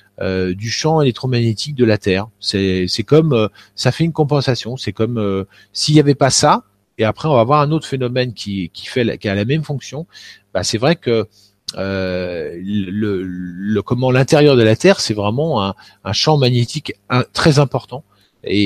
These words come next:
et, et ça, ces phénomènes permettent notamment, bah, de, d'arriver à,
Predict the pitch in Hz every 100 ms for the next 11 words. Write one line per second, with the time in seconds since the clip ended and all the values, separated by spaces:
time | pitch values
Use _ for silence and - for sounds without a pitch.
0 | - 120 117 - 120 - 151 214 - _
1 | - 147 156 139 123 143 175 151 127 135
2 | 180 - 117 113 104 127 170 _ _ _
3 | 107 110 107 104 107 117 110 160 156 113